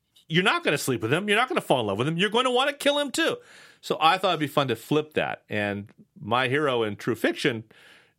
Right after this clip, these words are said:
is on the run with his book publicist, and she's never in love with him, and she's a lesbian, so it's not gonna happen. And I, I don't think I'm giving much away when at the end of the book, everything turns out fine. They have a kiss, and he says, "You weren't really a lesbian, right?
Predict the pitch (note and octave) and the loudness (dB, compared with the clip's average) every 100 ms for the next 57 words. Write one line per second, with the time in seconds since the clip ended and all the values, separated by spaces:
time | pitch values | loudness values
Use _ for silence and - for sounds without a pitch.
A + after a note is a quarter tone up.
0 | - - D3+ E3 D#3+ D3 C#3 A#2+ - A#3+ | -10 -2 2 2 2 0 0 -2 2 2
1 | B3 C3+ A#2 A2 A#2+ A#2+ - - C3 C3 | 4 2 2 -2 -2 -2 -6 -4 0 0
2 | C3 C3 B2+ C#3 _ _ _ - A3+ A3 | 0 0 -2 -6 _ _ _ -2 0 2
3 | D4 B3+ E3 A#2+ A#2+ B2 A#2+ G#2 G2 F2+ | 2 2 0 0 -2 2 2 0 -4 -4
4 | G2 A#2 - G3+ A3+ D4 F3 B2 D#2 D#2 | -6 -6 -2 0 2 0 -2 -4 -4 -2
5 | C3+ B2 F#3 F#3+ G3 G#3 A3+ - - - | -2 2 2 2 0 0 0 -4 -8 -14
6 | - - _ B2 C#3+ - F#3 E3 B2 C3 | -20 -20 _ 0 0 2 0 2 0 0
7 | B2 B2 A#2+ C3 G#3 A#3 E3 C#3+ C#3 C#3 | 2 0 0 2 2 2 2 -2 -2 -2
8 | C3+ A2+ B3+ A#3+ E3+ C3 A2+ A2 - G#2 | 0 4 4 2 0 0 0 -2 -2 2
9 | C#3 F3+ - C4+ B3+ A#3 A3 - - - | 2 0 2 4 4 0 -2 -8 -16 -20
10 | _ _ - A2 A2+ A2 - C#4+ B3 - | _ _ -2 2 2 2 2 4 4 -2
11 | D#3 C3+ C3+ A#2 D3 A#2 E2 D#2+ C#2+ C#2+ | -2 0 0 0 0 -2 -2 -4 -6 -6
12 | C#2+ - C#2+ D2 F3+ E2+ | -8 -8 -8 -4 -4 0